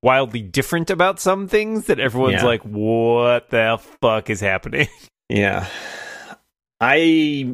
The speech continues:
Speaker 2: I currently, my, my thought is that it's not, nothing is happening until fall.
Speaker 1: It does seem, eh, like, if anything was
Speaker 2: Um,
Speaker 1: happening in June, they would be more,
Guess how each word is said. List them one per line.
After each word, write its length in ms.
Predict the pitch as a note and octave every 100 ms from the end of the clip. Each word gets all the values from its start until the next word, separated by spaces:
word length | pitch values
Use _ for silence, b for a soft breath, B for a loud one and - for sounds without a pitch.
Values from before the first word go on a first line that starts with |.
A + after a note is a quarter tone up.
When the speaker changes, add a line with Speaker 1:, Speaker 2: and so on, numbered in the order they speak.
| -
Speaker 2:
I 280 | C3+ C#3 A#2+
currently, 580 | - - F#3+ F3 C#3+ B2
my, 260 | A#2+ A#2+
my 260 | A2 A2 A2
thought 260 | G#2+ A#2+ G#2+
is 160 | G2
that 240 | G#2 G2 -
it's 180 | A2+ -
not, 260 | A#2 A2 - _
nothing 340 | B2+ C#3+ D#3+
is 120 | B2+ A2
happening 420 | A#2 A2+ A2 G#2
until 600 | G#2 - G#2 G2 F#2+ F2+
fall. 440 | - A2+ F#2+ G2 - _ _ _ _ _ _ _ _ _ -
Speaker 1:
It 100 | A#2+
does 220 | C3 C3+
seem, 560 | - B2 A#2 A2+ A2+ -
eh, 120 | D#3
like, 180 | A#2+ A#2+
if 80 | G#2+
anything 240 | A#2 A#2 A2
was 120 | G#2
Speaker 2:
Um, 60 | G#2+
Speaker 1:
happening 240 | G#2 G#2
in 100 | G2+
June, 240 | G#2 G#2+
they 100 | F#2+
would 160 | F#2+ F#2
be 440 | - G#2 G2 F#2+ E2 _ _ - -
more, 540 | D3+ C3 A#2+ A#2+ A#2+